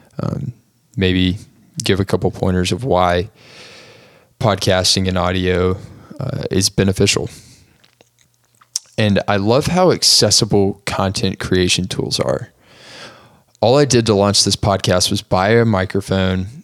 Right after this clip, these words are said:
open my MacBook, re-download GarageBand from who knows when, and start recording my voice. Finally,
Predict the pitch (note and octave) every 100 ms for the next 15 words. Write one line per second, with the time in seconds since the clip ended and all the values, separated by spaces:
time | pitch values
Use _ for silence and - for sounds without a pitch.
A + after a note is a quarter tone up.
0 | - G2+ A#2 A#2+ G#2 G2 F2 F2 G2 F#2
1 | - - D#2 F#2+ G2+ G#2 A#2 A2+ A2+ A2
2 | A2 G2 F2+ F2+ - F2+ F2+ F2+ F2+ F2
3 | - F#2+ F2+ F#2 G2 G2 F#2 F2+ F2+ F2
4 | F2 F#2+ - - - - - F#2+ - G#2
5 | - G2+ - F#2+ F#2 F2+ F2 F2 F2+ -
6 | - - - - _ - _ F#2 F#2 G2
7 | G2 F#2+